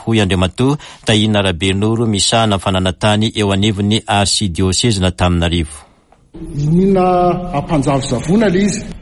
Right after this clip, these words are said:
Speaker 2: Satria azavaiko manaraka eto ny antony. Taorian'ny fanaovana numérisation, izay androson'ny service de domaine, service topographique, dia navadika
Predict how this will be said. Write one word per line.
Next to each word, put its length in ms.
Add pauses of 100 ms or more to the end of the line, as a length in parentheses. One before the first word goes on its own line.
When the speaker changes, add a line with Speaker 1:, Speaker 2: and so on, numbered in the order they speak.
Speaker 2:
Satria 880 (160)
azavaiko 460
manaraka 440
eto 140
ny 100
antony. 420
Taorian'ny 420
fanaovana 680
numérisation, 800 (520)
izay 200
androson'ny 720
service 640
de 80
domaine, 440
service 380
topographique, 720 (560)
dia 220 (220)
navadika 760